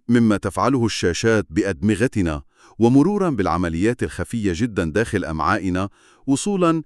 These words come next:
حتى إلى، آه، البنية التحتية المعقدة في مراكز علاج الأورام. مهمتنا اليوم هي تفكيك هذا التقاطع المعقد بين ما هو رقمي وما هو بيولوجي.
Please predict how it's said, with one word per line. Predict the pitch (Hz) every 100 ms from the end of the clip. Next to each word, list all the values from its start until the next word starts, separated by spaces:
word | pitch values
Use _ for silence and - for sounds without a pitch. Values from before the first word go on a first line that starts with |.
| _ -
حتى | 202 - 151
إلى، | 120 113 107 104 _ _ _ -
آه، | 90 85 -
البنية | 101 85 160 151 110
التحتية | - 92 - 131 104
المعقدة | 80 76 71 117 - 80 76
في | 107 87
مراكز | 80 101 87 76
علاج | 73 82 73
الأورام. | 71 73 71 71 64 - _ _ _ - - 101
مهمتنا | 104 127 165 160 92
اليوم | 76 92 127 131 123 _ _
هي | 117 92
تفكيك | 87 - 131 127 92
هذا | 95 107
التقاطع | 98 85 - 107 - 71
المعقد | 71 71 82 - 85 69
بين | 101 104 80
ما | 78
هو | 76 117 87
رقمي | 110 - 85 85 76 _ -
وما | 101 98
هو | 76 80 73
بيولوجي. | 71 69 64 65 - 57